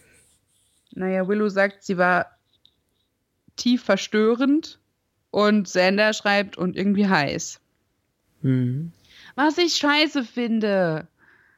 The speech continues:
Speaker 1: Wenn, wenn, wenn er sich jetzt mal dazu entscheiden soll, Willow toll zu finden, soll er die echte Willow toll finden und nicht eine Lack- und Leder-Willow nur toll finden.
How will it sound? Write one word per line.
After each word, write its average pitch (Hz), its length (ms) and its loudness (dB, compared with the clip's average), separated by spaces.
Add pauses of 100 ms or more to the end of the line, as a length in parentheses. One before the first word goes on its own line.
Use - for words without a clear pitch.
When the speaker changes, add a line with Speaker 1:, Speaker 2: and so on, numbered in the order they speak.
(420)
Speaker 1:
Wenn, 233 300 0
wenn, 214 340 0
wenn 233 140 2
er 311 100 2
sich 277 140 0
jetzt 277 180 0
mal 254 160 2
dazu 247 200 -2
entscheiden 233 480 0
soll, 233 200 2
Willow 233 200 0
toll 226 260 -2
zu 240 100 -6
finden, 240 320 0
soll 214 120 2
er 226 80 4
die 214 140 0
echte - 300 0
Willow 151 200 2
toll 151 260 0
finden 156 340 0
und 170 80 2
nicht 208 220 0
eine 208 80 2
Lack- 196 200 0
und 185 140 0
Leder-Willow 160 560 0
nur 151 240 -6
toll 156 300 0
finden. 156 560 -6